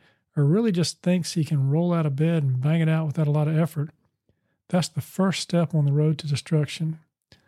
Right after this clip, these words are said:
Amen and amen. All right. Well, thanks for listening, uh, to our conversation about this, uh, third book in the series, which is, uh, The Writing Process and Tools. Uh, we, we really,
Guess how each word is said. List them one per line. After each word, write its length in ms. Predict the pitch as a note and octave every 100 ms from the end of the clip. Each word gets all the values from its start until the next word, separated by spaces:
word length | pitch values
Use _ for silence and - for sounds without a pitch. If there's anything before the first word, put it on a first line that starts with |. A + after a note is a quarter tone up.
| _ _ _ _ -
Amen 680 | D3 E3 D#3 E3 F3 F#3+ G3 -
and 300 | D3 C3 C#3+
amen. 460 | D3+ D#3+ D3 C3 D#3+ _ _ _ _ _ _ _ _ _ _ _ _ _
All 60 | F#3
right. 140 | F#3+
Well, 120 | F3 D#3+
thanks 280 | G3+ G#3
for 120 | - F3
listening, 540 | F#3+ - G#3 G#3 F#3+
uh, 320 | D3+ D3 D3 C#3+
to 560 | - D#3 D3 C#3+ C#3+ F#3+
our 220 | D3 C#3+
conversation 680 | - D#3+ C#3+ E3 D#3+ - D#3
about 440 | D3+ C#3 C#3 -
this, 320 | D3+ C3 -
uh, 160 | D3 C3
third 340 | - D#3 D3+
book 320 | C#3 D#3 - D3+
in 200 | C3+ C3
the 120 | B2
series, 720 | - D#3 D#3+ E3+ E3 - -
which 260 | C#3+ -
is, 260 | D3+ C3 A#2+
uh, 280 | C3+ C3 B2+ _ _ _ _ _ -
The 80 | C3
Writing 420 | C3 C#3 D3+ C#3+
Process 760 | - D3+ C#3 - D3+ D3+ - -
and 240 | C#3+ B2
Tools. 540 | - D#3 D3+ F#3 E3 D#3
Uh, 200 | C#3 C3+
we, 320 | C#3+ C#3 B2+ - _ _ _ _ _ _ -
we 80 | C3+
really, 420 | D3+ D#3+ C#3+